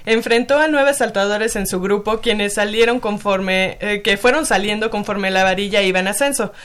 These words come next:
Cuando la competencia llegó a los cuatro punto veintisiete metros, libraron la altura Daniel Palacio, Gavin McDonald y Josué Pu-, eh, Josué Piña,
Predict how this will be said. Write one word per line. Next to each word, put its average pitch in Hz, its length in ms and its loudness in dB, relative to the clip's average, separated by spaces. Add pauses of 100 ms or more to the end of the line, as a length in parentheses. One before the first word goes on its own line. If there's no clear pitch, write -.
(240)
Cuando 220 240 4
la 208 120 6
competencia 247 580 2
llegó 208 240 2
a 214 40 6
los 202 200 0
cuatro 214 360 0
punto 202 220 -2
veintisiete 185 560 -4
metros, 190 420 -2
libraron 220 540 2
la 214 80 6
altura 202 480 0
Daniel 220 420 0
Palacio, 214 640 2 (260)
Gavin 233 380 2
McDonald 220 640 0
y 220 80 -4
Josué 196 400 -6
Pu-, 214 240 -6
eh, 190 380 0
Josué 208 340 0
Piña, 220 380 0